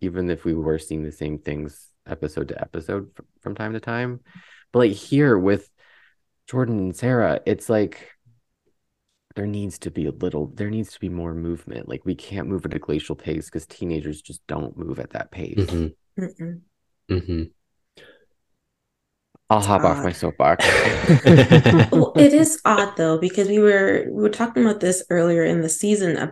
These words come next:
Speaker 3: when Lana and Sarah were going through it, like, how much time has passed since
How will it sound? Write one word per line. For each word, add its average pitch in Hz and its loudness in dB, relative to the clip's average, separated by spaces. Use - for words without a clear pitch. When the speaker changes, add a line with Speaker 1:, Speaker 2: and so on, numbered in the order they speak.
Speaker 3:
when 165 2
Lana 165 0
and 160 -2
Sarah 185 4
were 175 2
going 165 0
through 196 4
it, 170 0
like, 156 2
how 202 2
much 220 2
time 175 -2
has 160 0
passed - -6
since 160 -2